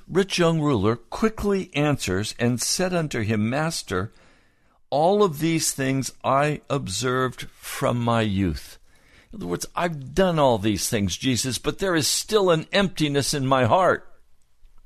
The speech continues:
What do I need to do in order that I may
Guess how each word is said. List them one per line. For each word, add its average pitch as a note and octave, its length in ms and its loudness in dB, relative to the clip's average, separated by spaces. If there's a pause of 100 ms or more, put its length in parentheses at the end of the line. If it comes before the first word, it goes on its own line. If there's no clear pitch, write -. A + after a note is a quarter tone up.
(360)
What D#3+ 440 0
do F#3+ 160 2
I F#3 140 6
need F#3 260 2
to E3+ 80 4
do D#3 480 2
in D3 100 2
order D#3+ 220 4
that D3 220 2
I D3+ 100 4
may D#3 280 0